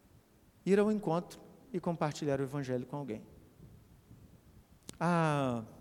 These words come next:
algumas semanas atrás, a Débora veio aqui, no microfone, e falou de um projeto chamado Minha Cidade pra Cristo, um projeto da I P B, de compartilharmos o Evangelho com umas pessoas.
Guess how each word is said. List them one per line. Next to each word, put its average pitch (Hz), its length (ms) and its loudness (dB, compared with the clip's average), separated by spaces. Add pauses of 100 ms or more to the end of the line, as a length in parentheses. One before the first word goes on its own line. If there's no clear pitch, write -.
algumas 156 320 -2
semanas 151 360 0
atrás, 147 680 0
a 151 80 -4
Débora 151 340 4
veio 139 160 2
aqui, 143 320 -2 (880)
no 139 60 -4
microfone, 131 580 -2 (1700)
e 147 40 0
falou 156 240 8
de 156 80 -2
um 165 80 0
projeto 143 400 4
chamado 160 840 2 (440)
Minha 175 300 4
Cidade 147 480 0
pra 151 140 -2
Cristo, 113 420 -8
um - 20 -4
projeto 170 340 2
da 180 40 4
I 165 40 0
P 151 120 -2
B, 110 180 -6 (1400)
de 127 80 -12
compartilharmos 147 760 0
o 139 40 4
Evangelho 139 400 2
com 151 140 0
umas 151 180 0
pessoas. - 580 -8